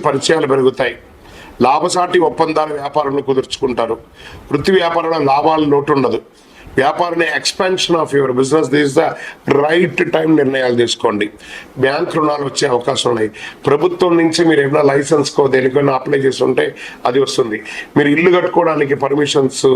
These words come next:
అవన్నీ ఏమైనా ఉంటే అవన్నీ కూడా వచ్చే అవకాశాలు చాలా చాలా ఉన్నాయి.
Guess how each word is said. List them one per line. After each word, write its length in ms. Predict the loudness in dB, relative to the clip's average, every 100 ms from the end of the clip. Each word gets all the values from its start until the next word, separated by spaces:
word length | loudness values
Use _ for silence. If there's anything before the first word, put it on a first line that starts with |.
| 2 -2
అవన్నీ 260 | 0 0 2
ఏమైనా 200 | 2 0 0
ఉంటే 180 | 0 -2 -8 -20 -4 0
అవన్నీ 220 | 0 0
కూడా 120 | 0 -2
వచ్చే 200 | -2 -2 0
అవకాశాలు 640 | -2 -4 -6 -4 -4 -6 -10 -18 -20 -20 -8 -2
చాలా 300 | 0 2 0 0
చాలా 220 | 0 0 2
ఉన్నాయి. 240 | 0 0